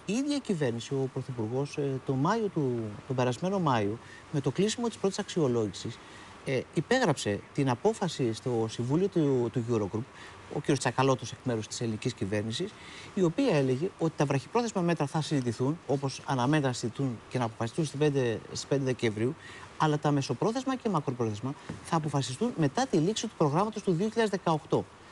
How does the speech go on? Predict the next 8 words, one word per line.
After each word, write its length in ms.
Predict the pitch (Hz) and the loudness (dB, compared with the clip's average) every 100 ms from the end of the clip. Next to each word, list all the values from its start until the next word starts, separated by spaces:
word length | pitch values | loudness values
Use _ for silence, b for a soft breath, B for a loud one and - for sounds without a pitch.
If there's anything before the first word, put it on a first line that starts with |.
| B B | B B
Επομένως, 560 | 190 190 165 143 135 - B B | 0 2 4 2 0 -6 B B
νομίζω 240 | - 226 277 | -2 0 2
ότι 140 | 240 | 0
δίνουμε 360 | 226 262 240 208 - 156 | 0 2 0 -2 -4 0
μία 180 | 208 226 | 2 4
μάχη 320 | 185 202 226 | 4 2 0
την 140 | 226 | 0
οποία, 320 | 214 202 262 | 0 2 0